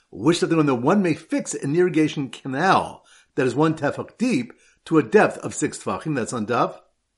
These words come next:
Daled. Good. Number twelve, which Daf when the one should not touch the Sefer Torah with his bare hands? That's on Daf Lamed Beis Megillah. Good. Number thirteen, which Daf we have Malchus regarding which Malacha one is warned over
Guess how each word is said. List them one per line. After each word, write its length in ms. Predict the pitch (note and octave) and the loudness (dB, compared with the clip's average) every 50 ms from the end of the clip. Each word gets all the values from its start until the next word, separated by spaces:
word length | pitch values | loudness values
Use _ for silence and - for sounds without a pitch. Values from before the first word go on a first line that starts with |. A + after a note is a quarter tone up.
| _ _ _ _ _ _ _ _ _ _ _ _ _ _ _ _ _ _ _ _ _ _ _ _ _ _ _ _ _ _ _ _ _ _ - | _ _ _ _ _ _ _ _ _ _ _ _ _ _ _ _ _ _ _ _ _ _ _ _ _ _ _ _ _ _ _ _ _ _ -6
Daled. 440 | G#2+ G2+ G#2+ A2 G2+ F2+ F2+ F2+ - | -4 0 0 0 0 -2 -4 0 2
Good. 100 | G#3 A3 | 4 4
Number 180 | A3+ G3+ G3 | 4 2 0
twelve, 600 | - - - - C3 C#3 C3 A2 F#2 E2 - - _ _ _ _ _ _ | 0 -2 0 2 4 6 6 6 4 0 -4 -10 _ _ _ _ _ _
which 260 | - G2 C3 B2 - | -2 0 0 2 2
Daf 140 | F3+ D3+ D#3+ | 0 0 2
when 120 | D#3+ D#3 | 2 2
the 80 | C#3+ B2 | 2 2
one 180 | A#2+ C#3+ F#3 | 2 0 0
should 160 | F3 - D3 B2+ | 0 -2 -4 -2
not 340 | B2 B2+ E3+ G3+ G#3+ - | 0 0 0 0 0 -4
touch 320 | - - - G#3 E3+ - - | -8 -6 -4 -4 -4 -4 -6
the 120 | - B2+ | -8 -6
Sefer 280 | - - E3 D#3 D#3 C#3+ | -4 -2 -2 -2 -4 -6
Torah 240 | A2+ D3+ E3 D#3+ C#3+ | -6 -2 -2 0 0
with 120 | A#2 G#2 | 0 -2
his 120 | A2 G2 | -4 -6
bare 260 | F#2 F#2 B2 B2 B2+ A2+ | -4 0 0 2 2 0
hands? 500 | G#2 A2+ A2+ A#2+ C#3 E3+ G#3 A3 G#3 - - - - _ _ | -2 -4 -4 -2 -2 0 0 -2 -4 -6 -12 -20 -20 _ _
That's 160 | - - - | -14 -10 -6
on 140 | - B2 A#2 | -6 -4 0
Daf 340 | A2+ B2+ C3+ E3+ A3 - - - _ _ _ _ _ _ _ _ _ _ _ _ _ _ _ _ _ _ _ _ _ _ _ _ _ _ _ _ _ _ _ _ _ _ _ _ _ _ _ _ _ _ _ _ _ _ - | 2 4 4 4 4 2 -2 -10 _ _ _ _ _ _ _ _ _ _ _ _ _ _ _ _ _ _ _ _ _ _ _ _ _ _ _ _ _ _ _ _ _ _ _ _ _ _ _ _ _ _ _ _ _ _ -16
Lamed 260 | - G2 A2+ B2 A2 | -10 -6 -6 -4 -2
Beis 220 | A2+ A#2 A2+ - | 0 -2 -2 -2
Megillah. 440 | B2+ A#2+ A#2 A2 A#2 A#2 A2+ G2+ - - | -4 -6 -4 -2 -2 0 -2 -2 -4 0
Good. 140 | C#3 D#3 G3+ | 2 4 4
Number 140 | G#3+ D#3+ C3+ | 4 4 2
thirteen, 420 | - F#3+ F#3 F#3 - F#3 F#3 D#3+ | 2 2 2 2 0 -2 -2 2
which 220 | C#3+ F3 F#3+ - - | 4 2 2 2 0
Daf 180 | F#3+ E3 - | -2 -2 -2
we 60 | F3 | -4
have 80 | D#3+ C3+ | -4 -2
Malchus 340 | C3+ B2+ B2 - G3+ E3+ C#3 | -2 0 0 0 0 0 0
regarding 280 | C#3 C#3 D3+ C#3 B2+ | 0 0 0 0 -2
which 180 | C3 - G#3 - | -4 -4 -4 -2
Malacha 340 | G#3 F3 F#3 F#3+ - D#3 D3 | 0 0 0 0 0 -2 -2
one 220 | - C#3+ C#3+ D3 | 0 0 0 -2
is 100 | C3 A2+ | -2 -4
warned 340 | A2+ A#2 C3+ F#3+ A#3+ C4 A3 | -6 0 4 4 4 6 6
over 460 | C#3+ G#2+ F2+ D2+ - D2+ C2+ - - | 4 2 0 -2 -8 -14 -18 -18 -20